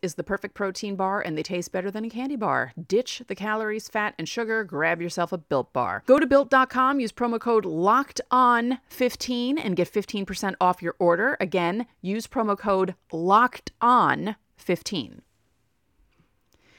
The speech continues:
Thanks for making Locked On Yankees your first listen every day. Subscribe now to Locked On Yankees on YouTube or wherever you get your podcasts so you get notified when each episode premieres.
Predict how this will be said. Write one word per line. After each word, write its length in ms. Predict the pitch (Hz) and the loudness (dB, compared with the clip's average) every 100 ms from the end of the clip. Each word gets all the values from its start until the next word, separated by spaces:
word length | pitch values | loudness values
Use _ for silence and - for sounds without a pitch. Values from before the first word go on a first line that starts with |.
| _ _ | _ _
Thanks 200 | 311 277 | -2 -2
for 80 | 262 | 0
making 300 | 240 220 196 | 0 2 2
Locked 240 | 175 170 | 2 0
On 100 | 175 | 0
Yankees 340 | 165 160 170 160 | 0 -2 -4 -6
your 80 | 165 | -2
first 280 | 185 175 | 0 0
listen 260 | 180 165 175 | 0 -2 -2
every 160 | 160 165 | -2 0
day. 260 | 185 262 | 2 0
Subscribe 480 | 320 - - 180 160 | -2 -8 0 2 2
now 380 | 165 254 247 220 | 2 2 4 2
to 120 | 233 | 0
Locked 240 | 202 170 170 | 0 0 2
On 140 | 160 | 0
Yankees 340 | 160 156 160 160 | 0 -2 -4 -4
on 140 | 160 | -2
YouTube 520 | 185 330 - 277 269 247 | -2 -4 -4 -2 -2 -2
or 120 | 208 | -2
wherever 380 | 196 - 196 226 | 0 -2 -2 -2
you 180 | 226 | -4
get 180 | 214 202 | -4 -4
your 100 | 202 | -4
podcasts 800 | - 226 247 226 240 233 220 - | -6 -4 -4 -2 -2 -2 -2 -8
so 160 | - 254 | -10 -6
you 120 | 247 | -4
get 180 | 247 226 | -4 -2
notified 460 | 196 196 208 196 | -2 -2 -2 -2
when 200 | 190 226 - | -2 -6 -6
each 300 | 175 175 - | -8 -8 -6
episode 420 | 170 160 156 135 - | -4 -4 -4 -4 -6
premieres. 560 | 147 135 85 - - | -8 -8 -8 -12 -16